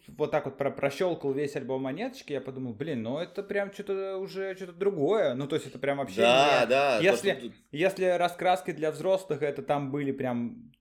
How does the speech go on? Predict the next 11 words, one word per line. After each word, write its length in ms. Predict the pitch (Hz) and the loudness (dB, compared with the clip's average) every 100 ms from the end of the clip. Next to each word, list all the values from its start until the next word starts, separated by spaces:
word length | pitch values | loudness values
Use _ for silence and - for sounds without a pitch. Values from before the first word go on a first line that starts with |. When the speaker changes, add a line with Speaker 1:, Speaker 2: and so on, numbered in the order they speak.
| _ | _
Speaker 1:
синтезаторная 1160 | - - - - 165 170 160 180 - 127 120 120 | -20 -20 -12 -6 -6 -2 4 6 6 0 0 -2
музыка 500 | 127 226 226 - 123 | -2 -2 -2 -4 -4
в 60 | 107 | -6
основном, 600 | - 113 104 104 98 98 | -8 -8 -6 -8 -8 -4
да, 240 | 156 208 | -2 0
и 180 | 139 117 | -2 -4
во-, 200 | 120 127 | -4 -4
и 240 | 98 147 | -6 -8
наверх, 680 | 139 127 123 123 135 147 147 | -8 -6 -4 -4 -4 -4 -6
поверх 300 | 127 139 139 | -4 -4 -4
нее, 300 | 143 180 208 | -2 0 0